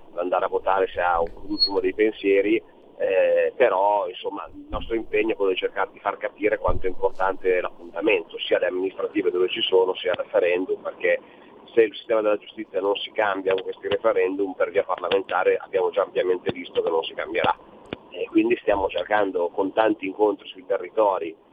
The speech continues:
di, eh, motivare la gente. Certo è che mancando il dibattito mediatico, televisivo e anche sui giornali, perché non se ne parla del referendum per quanto noi possiamo fare sui territori, insomma, eh, sarà molto complicato, sarà difficile, perché vedo un grande disinteresse.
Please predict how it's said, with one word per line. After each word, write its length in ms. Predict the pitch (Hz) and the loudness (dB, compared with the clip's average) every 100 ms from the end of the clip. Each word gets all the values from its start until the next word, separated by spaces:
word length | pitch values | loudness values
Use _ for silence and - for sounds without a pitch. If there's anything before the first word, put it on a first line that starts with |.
| _ _ | _ _
di, 260 | 95 98 87 | -8 -6 -6
eh, 220 | - 98 92 | -6 -4 0
motivare 440 | 101 107 107 104 | 0 0 -2 0
la 100 | 120 | -2
gente. 360 | 101 101 - 90 | 0 -2 -2 -4
Certo 360 | 104 107 104 | -2 0 0
è 60 | 98 | 0
che 340 | - 95 95 - 104 | 0 0 0 -2 -6
mancando 720 | 107 107 104 113 117 120 110 | 0 2 2 0 0 0 -2
il 80 | 107 | -4
dibattito 600 | 104 107 107 - - 101 | -2 0 0 -2 -10 -6
mediatico, 600 | 98 104 104 98 - 98 | -4 0 -2 -2 -8 -12
televisivo 840 | 101 95 95 95 107 98 90 87 - - | -10 -10 -12 -12 -10 -4 0 0 -2 -12
e 100 | - | -4
anche 220 | 98 101 95 | -2 -2 -6
sui 200 | 98 98 | -8 -2
giornali, 580 | 95 101 104 95 87 | 0 2 0 0 -4
perché 220 | - - 101 | -10 -12 -2
non 180 | 107 101 | 0 0
se 140 | 95 | 0
ne 80 | 98 | 0
parla 280 | 107 98 92 | 2 2 2
del 140 | 95 | 2
referendum 520 | - 104 98 90 87 | 2 4 4 0 -10
per 160 | - - | -12 -4
quanto 280 | 104 101 101 | -2 -2 -2
noi 100 | 101 | -4
possiamo 360 | 95 - 95 95 | -4 -4 -2 0
fare 240 | 101 95 | 2 0
sui 160 | - - | -2 -2
territori, 640 | 95 104 - 90 92 95 - - - | 0 0 2 2 2 0 -4 -14 -20
insomma, 400 | - - 80 71 71 | -2 0 2 0 0
eh, 640 | 78 78 78 78 76 73 | 0 2 2 2 2 0
sarà 180 | 104 101 | 0 2
molto 260 | 101 98 101 | 4 4 2
complicato, 540 | 87 85 90 107 95 - | -4 -6 -2 0 0 -4
sarà 220 | 95 87 | -4 -4
difficile, 520 | - 113 101 82 82 - - - | -4 -4 -4 -2 -4 -4 -18 -4
perché 240 | 104 98 95 | -2 0 2
vedo 200 | 98 101 | 2 2
un 60 | |
grande 280 | 95 90 92 | 4 2 0
disinteresse. 760 | 90 87 85 87 92 78 - | -6 -10 -8 -2 0 -2 -4